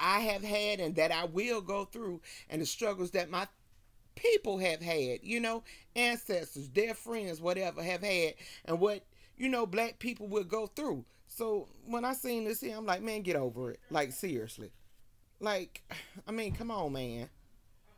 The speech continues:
I mean, come on, this is going too far. I mean, you know, this is my thing. And then when they did the whole doggone, uh, unisex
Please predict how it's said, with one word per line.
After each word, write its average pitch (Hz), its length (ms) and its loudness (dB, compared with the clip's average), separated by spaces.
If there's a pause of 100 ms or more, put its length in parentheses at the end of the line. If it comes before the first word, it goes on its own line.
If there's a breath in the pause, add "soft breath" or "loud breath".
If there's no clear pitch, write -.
(680)
I 170 60 -6
mean, 190 160 -2
come 214 220 -2
on, 190 120 2
this 233 200 -4
is 175 100 -8
going 180 300 -2
too 190 120 -6
far. 190 260 2
I 180 200 0
mean, 196 300 -4 (520 loud breath)
you 240 140 -4
know, 185 380 4 (100)
this 247 200 -4
is 196 100 -8
my 196 200 0
thing. 220 400 -4
And 202 160 4
then 247 380 0 (120)
when 180 160 0
they 185 100 2
did 185 300 0
the 175 60 -4
whole 180 380 -2
doggone, 170 800 0
uh, 156 380 2 (480 loud breath)
unisex 185 680 -2